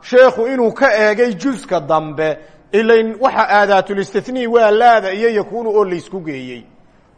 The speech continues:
Aadaatul istithnuu waa laa iyo yakuunu la isku geeyey. Waxa ficilkiihi waa yakuunu oo qura. Laakiin markay laa yakuunu tahay, ficil maahe waa xaraf iyo ficil wada socda. Laaduna waa xaraf, yakuunuduna waa ficil.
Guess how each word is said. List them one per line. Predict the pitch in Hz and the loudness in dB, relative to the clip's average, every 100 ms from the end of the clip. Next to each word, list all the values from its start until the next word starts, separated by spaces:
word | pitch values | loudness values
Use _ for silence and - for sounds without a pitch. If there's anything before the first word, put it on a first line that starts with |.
| 165 | 0
Aadaatul | 190 208 196 208 | 2 4 2 -2
istithnuu | 202 214 233 247 | -2 -4 -2 2
waa | 240 208 | 4 4
laa | 208 233 180 | 4 4 2
iyo | 185 220 | 0 -2
yakuunu | 196 - 208 202 | -2 -6 -6 -6
la | 170 | -8
isku | 156 208 | -10 -12
geeyey. | 151 135 131 123 - _ _ - | -10 -10 -10 -14 -18 _ _ 0
Waxa | 226 214 220 | 2 4 2
ficilkiihi | 262 220 214 208 202 | 2 0 0 -2 0
waa | 226 240 | 4 4
yakuunu | 214 196 226 247 220 | 4 0 -2 -2 0
oo | 196 190 | 2 2
qura. | 190 226 160 - - _ - | 2 2 2 -6 -18 _ -2
Laakiin | 196 208 233 262 | 2 2 0 -2
markay | 262 233 | 0 0
laa | 247 269 | 2 4
yakuunu | 254 220 220 262 254 | 4 2 0 -4 -4
tahay, | 214 190 165 147 - - _ | 0 2 2 -2 -6 -20 _
ficil | - 269 254 254 | -6 0 2 4
maahe | 262 247 | 4 4
waa | 247 | 4
xaraf | - 247 202 | 4 2 0
iyo | 233 | -4
ficil | 202 214 190 | -4 -6 -4
wada | 160 147 | -2 -4
socda. | 139 127 123 - - _ - | -6 -6 -6 -10 -20 _ -16
Laaduna | 151 220 262 220 233 | -2 2 4 4 4
waa | 254 240 190 | 4 4 4
xaraf, | 214 220 - - - _ - | 4 2 2 -6 -20 _ -6
yakuunuduna | 175 208 226 277 254 220 233 | 0 0 2 0 2 2 4
waa | 220 185 | 4 4
ficil. | - 202 156 | 0 -10 -10